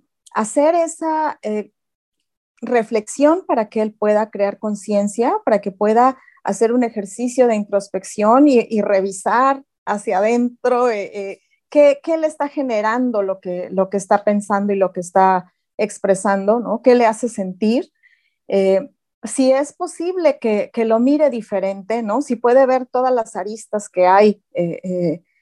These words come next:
hacia, eh, los diferentes caminos que, que, que se pueden presentar, ¿no? Si, si su visión se puede ampliar hacia esos caminos,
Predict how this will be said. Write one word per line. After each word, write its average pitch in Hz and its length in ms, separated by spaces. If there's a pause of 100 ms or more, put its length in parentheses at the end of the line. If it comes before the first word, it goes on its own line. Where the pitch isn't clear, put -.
(100)
hacia, 202 760 (420)
eh, 226 120
los 220 260
diferentes 240 540
caminos 214 580
que, 175 300
que, 170 560
que 196 120
se 202 140
pueden 220 280
presentar, 196 640
¿no? 214 280
Si, 220 200
si 214 200
su 233 140
visión 269 340
se 320 100
puede 277 260
ampliar 247 540
hacia 208 400
esos 190 320
caminos, 196 640